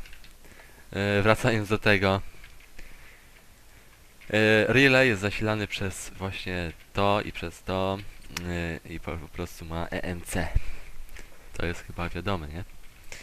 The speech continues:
Tutaj, jeżeli na przykład włożę, że chcę... a, kamie-,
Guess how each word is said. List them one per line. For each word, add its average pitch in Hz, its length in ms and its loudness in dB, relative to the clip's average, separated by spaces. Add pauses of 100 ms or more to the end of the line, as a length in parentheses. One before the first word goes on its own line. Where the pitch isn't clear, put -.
(580)
Tutaj, 101 440 2 (180)
jeżeli 95 240 -2
na 92 80 -2
przykład - 200 -10
włożę, 87 480 -4
że 82 140 -10
chcę... - 280 -10
a, 82 180 -4 (140)
kamie-, 92 300 -2